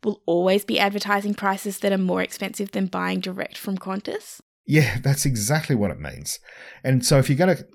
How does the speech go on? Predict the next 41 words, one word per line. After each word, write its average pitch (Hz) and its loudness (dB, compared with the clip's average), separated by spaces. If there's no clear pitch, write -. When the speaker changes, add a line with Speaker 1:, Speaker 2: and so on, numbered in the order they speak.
Speaker 2:
continue 156 2
to 110 0
sell - 2
Qantas 123 2
fares, 87 -4
you've 110 -2
got 127 4
to 123 6
also 123 0
clearly 143 0
itemise 101 0
any 117 0
fees 110 0
on 92 -2
your 90 -2
invoice 190 2
and 160 2
clearly 131 4
dif-, 120 0
differentiate 113 0
which 143 0
of 131 0
the 104 -6
fees 104 0
are 92 -2
being 92 -4
charged 98 -2
by 87 -6
Qantas 143 0
and 101 0
which 135 0
of 95 -4
the 101 -4
charges 98 -2
are 92 -10
coming 95 -4
from 90 -6
the 85 -8
travel 87 -4
agent 80 -8
themselves. 76 -6